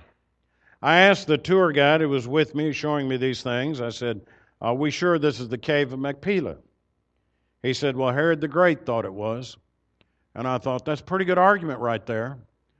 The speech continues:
He built this tremendous synagogue on this site commemorating the death of Abraham, Isaac, and Jacob. It's called the Tomb of the Patriarchs. On the other side of that is a Muslim mosque. The two, for some reason, can't get together.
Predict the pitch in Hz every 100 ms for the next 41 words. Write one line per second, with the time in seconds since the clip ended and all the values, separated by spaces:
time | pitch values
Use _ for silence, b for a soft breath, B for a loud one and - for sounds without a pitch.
0 | _ _ _ 120 120 165 160 143 - 143
1 | 160 151 139 - 202 180 135 131 143 139
2 | 139 143 135 127 - 160 143 139 135 165
3 | 175 147 135 131 110 107 175 147 - b
4 | b b b b - 113 120 151 139 127
5 | 127 127 120 107 123 120 - 113 113 107
6 | 123 117 170 143 127 147 147 143 123 127
7 | 120 - 170 165 160 147 156 - 180 147
8 | 123 104 80 - - b b b - 123
9 | 127 151 143 - 190 180 127 120 143 139
10 | 120 139 170 147 147 165 196 143 - -
11 | _ _ _ _ _ _ _ - 120 -
12 | 180 175 165 131 120 160 160 165 175 131
13 | 123 120 139 139 123 139 143 135 147 117
14 | -